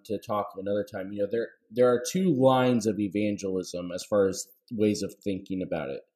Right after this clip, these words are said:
Um, you know, we, we put 'em on, we always do this within C S R M. Those of you that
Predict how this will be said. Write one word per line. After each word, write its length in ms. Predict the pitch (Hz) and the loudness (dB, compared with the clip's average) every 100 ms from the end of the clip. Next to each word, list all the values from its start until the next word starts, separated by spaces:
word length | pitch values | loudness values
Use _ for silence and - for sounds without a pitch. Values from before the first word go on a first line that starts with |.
| _ _ _ _ _ _ - | _ _ _ _ _ _ -4
Um, 180 | 104 101 | -2 2
you 120 | 107 | 2
know, 40 | |
we, 240 | 104 131 117 | 4 2 4
we 160 | 143 139 | 4 4
put 220 | 147 143 | 6 4
'em 140 | 139 | 6
on, 280 | 127 120 120 | 4 2 2
we 120 | 127 | 4
always 380 | 131 123 120 110 - | 8 10 8 6 0
do 180 | 110 107 | 0 2
this 320 | 107 - - | 0 -2 -6
within 280 | 104 107 107 | -4 -2 -2
C 200 | 101 110 | -2 -2
S 160 | 107 - | -2 0
R 160 | 101 | 0
M. 80 | 98 | 0
Those 220 | 98 95 | 0 -2
of 60 | 101 | -2
you 100 | 98 | -2
that 180 | 95 | -2